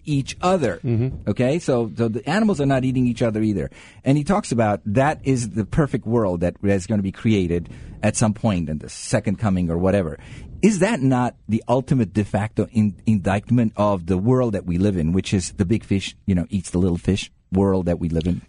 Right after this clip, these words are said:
Speaker 2: It's, it's also the reality in which we come out of. It, there's, there's
Speaker 1: But
Speaker 2: a
Speaker 1: is that
Speaker 2: couple
Speaker 1: not an indictment of that
Speaker 2: Well, I don't
Speaker 1: reality?
Speaker 2: know if it's an indictment or rather than it's just a, uh, an observation of it. The, the, the, the situation at hand is that there is,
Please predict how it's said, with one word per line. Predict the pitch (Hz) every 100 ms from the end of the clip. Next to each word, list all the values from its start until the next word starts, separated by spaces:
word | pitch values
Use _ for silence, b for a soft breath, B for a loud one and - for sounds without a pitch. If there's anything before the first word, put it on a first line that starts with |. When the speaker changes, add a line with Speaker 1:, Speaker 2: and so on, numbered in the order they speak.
| -
Speaker 2:
It's, | 175
it's | - 156
also | 302 -
the | 131
reality | 113 117 165 127 90 90
in | 95
which | 95
we | 123
come | 101 -
out | 107 95
of. | 90 -
It, | 143
there's, | 139 156 165 -
there's | B B B
Speaker 1:
But | -
Speaker 2:
a | -
Speaker 1:
is | 139
that |
Speaker 2:
couple | 294
Speaker 1:
not | - 190
an |
indictment | 139 117 101 160 190
of | 196
that |
Speaker 2:
Well, | 269 190
I |
don't | 185 294
Speaker 1:
reality? | 320
Speaker 2:
know |
if | 247
it's | 196
an | 175
indictment | 160 147 175 180
or | 135
rather | 127 131 127
than | 127 120
it's | 117 -
just | - 131 -
a, | - 117 113
uh, | 104
an | 117 110
observation | 113 107 95 131 143 104
of | 95 95
it. | 95 - B B B
The, | 139 143 -
the, | 139 131
the, | 131 135
the | 131
situation | 127 208 196 165 160 147 127 - - 90
at | 143
hand | 123 143 131
is | 117
that | 120 113
there | 123
is, | 123 135 110